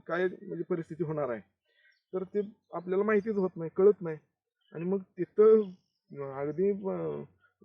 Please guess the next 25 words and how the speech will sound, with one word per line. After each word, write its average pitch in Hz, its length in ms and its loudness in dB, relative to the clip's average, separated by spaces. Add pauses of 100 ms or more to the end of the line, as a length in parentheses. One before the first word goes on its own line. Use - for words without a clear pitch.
इतका 190 240 -4
प-, - 180 -6
मो-, 185 400 -2
मोठ्या 180 240 -6
प्रमाणात 180 380 -4
ईसी 180 240 -4
वाढतोय, 135 480 -2 (440)
तिथं 143 180 -10
तुमचा 160 340 -8
टीडीएस 165 420 0
वाढतोय 131 480 -6 (420)
आणि 147 100 -10
मग 185 220 -4
तिथं 190 220 -6
तुमची 202 420 -8
मुळं 202 220 2
कशी 208 240 -2
काय 208 180 2
खाणार 151 260 -4
आणि 147 140 -2
ती 190 200 -4 (460)
खतं 190 340 -4
वाढ-, 190 500 -2
जाणार 202 300 2
नाहीत. 175 160 -2